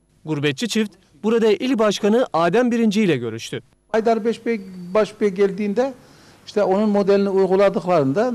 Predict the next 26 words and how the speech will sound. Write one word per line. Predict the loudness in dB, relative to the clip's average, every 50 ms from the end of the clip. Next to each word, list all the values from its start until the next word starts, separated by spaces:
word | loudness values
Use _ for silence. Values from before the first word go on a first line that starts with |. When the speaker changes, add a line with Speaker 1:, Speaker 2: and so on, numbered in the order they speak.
| -6 -8 -10 -16 -20 -20 _ -4
Speaker 2:
bu | -2 -2 -2 -2
memleketin | -2 -2 -2 -2 -2 -4 -4 -6 -8 -6 -4 -4 -2 -2 -4 -4 -8 -16 -18 -20 _ _ -20 _ -20 _ _ _ _ _ _
şeyi | -4 0 0 2 2 0 -2 -2
düzeldi | 0 2 4 4 4 4 4
yani. | 4 4 4 4 2
Ekonomisi | 0 0 0 0 2 2 2 2 0 0 0
de | -4 -4 -4
düzeldi, | -2 0 0 0 0 0 0 2 2 2 2 0 -4
milletin | -4 -2 0 0 -2 -2 -2
yaşantısı | -2 -2 -2 -2 -2 -4 -4 -6 -8 -10 -6 -2
da | -2 -2 -2
düzeldi. | -2 -2 0 0 0 0 0 0 0 0 0 -6 -14 _ _ _ -4
Speaker 1:
Rusya'nın | -4 -4 0 0 2 2 2 2 2
canlanmasında | 2 0 0 2 0 0 0 0 0 -2 0 0 0 0 2 0
milli | 0 -2 0 2 2 2
ekonomi | 2 2 0 -2 0 0 0
modelinin | 0 0 0 0 0 2 2 2
içerisinde | 0 0 0 0 0 -2 0 -2 0 2 2
yer | 2 4 2
alan | 2 2 2 0
projelerin | -2 -2 -2 0 2 2 2 2 2 2 0
hayata | 0 -2 0 0 0 0 -2 -2
geçirilmesi | -4 -2 -2 -2 -2 0 0 0 0 0 -2 -4 -4 -2 -2
büyük | 0 0 0 0 -4
rol | -6 -6 -4 -4
oynadı. | -4 -4 -8 -8 -10 -10